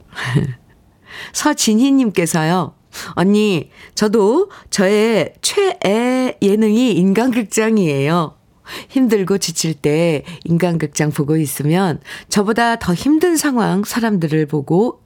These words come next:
위로가 많이 되더라고요. 역시 사람 사는 건 다 똑같나 봐요." <laughs> 맞아요. 예.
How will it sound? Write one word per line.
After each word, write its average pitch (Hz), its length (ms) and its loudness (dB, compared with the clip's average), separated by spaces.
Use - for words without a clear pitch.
위로가 175 460 0
많이 139 380 0
되더라고요. 143 840 -2
역시 160 640 0
사람 185 360 0
사는 170 340 -2
건 151 280 -2
다 120 300 -8
똑같나 160 460 -4
봐요." 135 560 -4
<laughs> 165 1500 -4
맞아요. 139 560 -2
예. 156 600 0